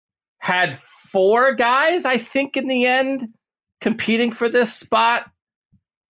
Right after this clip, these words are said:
Justin Fields, Jalen Hurts, Baker Mayfield, Mac Jones, I think is my final four for the fourth. And I thought Cardale Jones was maybe gonna be in that conversation 'cause it was such an amazing story.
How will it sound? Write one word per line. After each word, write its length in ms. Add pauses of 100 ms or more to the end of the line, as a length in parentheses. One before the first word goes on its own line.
(220)
Justin 400
Fields, 460
Jalen 360
Hurts, 380
Baker 340
Mayfield, 600
Mac 280
Jones, 600
I 100
think 400
is 140
my 160
final 480
four 640 (100)
for 380
the 100
fourth. 560 (800)
And 100
I 140
thought 600
Cardale 760
Jones 600
was 200
maybe 480
gonna 260
be 300
in 100
that 220
conversation 760
'cause 160
it 40
was 140
such 200
an 60
amazing 420
story. 800